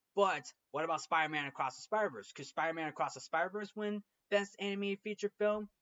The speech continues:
I mean, there is a possibility right there. I mean, I haven't seen The Boy and the Heron, but I, but both of these films, they are, um, I heard,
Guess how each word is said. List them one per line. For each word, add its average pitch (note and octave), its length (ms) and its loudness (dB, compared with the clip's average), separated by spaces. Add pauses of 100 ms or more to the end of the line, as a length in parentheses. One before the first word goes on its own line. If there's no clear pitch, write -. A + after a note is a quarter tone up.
(200)
I D#3+ 140 2
mean, B3 240 -4
there G#3+ 280 2
is E3+ 240 -2
a E3+ 60 -4
possibility D3+ 600 -4
right C3+ 280 0
there. C#3 180 -8 (520)
I D3+ 80 4
mean, F3 180 -6
I D#3+ 60 4
haven't A#3+ 220 0
seen G3+ 180 -4
The G3 80 4
Boy F3 220 0
and F3+ 80 -6
the E3+ 40 -4
Heron, E3+ 380 -6
but C3 180 -4 (280)
I, E3 180 2
but C3+ 220 -4 (100)
both D#3+ 240 -4
of A#3+ 80 -8
these B3 240 -6
films, A3+ 340 -2 (440)
they G#3 300 0 (120)
are, D3 380 0
um, B2 280 -8 (140)
I C#3+ 140 6
heard, F#3+ 280 0